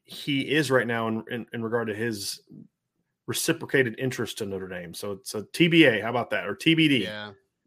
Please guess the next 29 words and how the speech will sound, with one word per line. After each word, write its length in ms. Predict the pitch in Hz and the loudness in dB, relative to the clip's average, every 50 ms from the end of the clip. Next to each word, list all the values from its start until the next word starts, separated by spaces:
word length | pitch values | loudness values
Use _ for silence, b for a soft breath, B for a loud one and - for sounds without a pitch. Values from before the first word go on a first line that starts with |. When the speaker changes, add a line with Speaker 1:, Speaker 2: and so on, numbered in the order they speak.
| _ - | _ -14
Speaker 2:
I'll, 100 | 113 107 | -12 -12
Speaker 1:
I'll 40 | - - | -8 -8
Speaker 2:
I'll 60 | 120 127 | -4 0
Speaker 1:
say 140 | 123 127 117 | 2 2 2
Speaker 2:
give 100 | 135 131 | 2 2
you, 120 | 131 131 123 | 2 2 0
Speaker 1:
T 100 | 120 113 | 0 0
B 0 | |
D. 160 | 110 107 98 | 0 0 0
Speaker 2:
I'll 80 | 127 139 | -2 -2
give 200 | 143 156 156 156 | 0 0 0 2
you 100 | 156 143 | 2 0
a 40 | 139 | 0
five 380 | 131 135 - 143 135 139 143 135 | 0 -2 -2 0 0 0 0 -2
or 80 | 135 131 | -4 -4
ten 220 | - 147 139 131 | -4 -6 -6 -6
percent. 400 | 135 139 131 - 151 156 156 135 | -8 -10 -10 -8 -6 -6 -6 -6
I, 160 | - 117 117 - | -8 -8 -8 -8
I 140 | - 110 110 | -8 -10 -10
got, 180 | 110 110 113 101 | -8 -8 -8 -6
we 100 | 117 123 | -2 0
don't 120 | 117 110 101 | 0 2 2
Speaker 1:
Yeah. 40 | 95 | 0
Speaker 2:
know. 280 | 92 101 98 101 - _ - | -2 -4 -8 -10 -12 _ -16
We 120 | 117 107 | -16 -10
generally 280 | 107 - 123 113 104 95 | -2 2 4 4 4 2
Speaker 1:
Yeah. 60 | 95 | 0
Speaker 2:
don't 180 | 101 101 - | -4 -8 -10
know. 160 | - 104 104 | -10 -12 -14